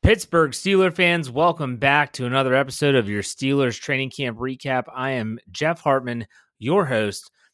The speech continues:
and co-editor of Behind the steel curtain dot com with you. There is only one more day left of training camp after this Thursday practice, and it's crazy to think about.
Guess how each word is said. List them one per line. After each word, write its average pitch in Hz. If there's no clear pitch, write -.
and 101
co-editor 143
of 113
Behind 117
the 120
steel 120
curtain 120
dot 107
com 117
with 113
you. 113
There 185
is 175
only 160
one 139
more 143
day 123
left 113
of 98
training 123
camp 110
after 117
this 123
Thursday 120
practice, 120
and 117
it's 120
crazy 170
to 160
think 156
about. 113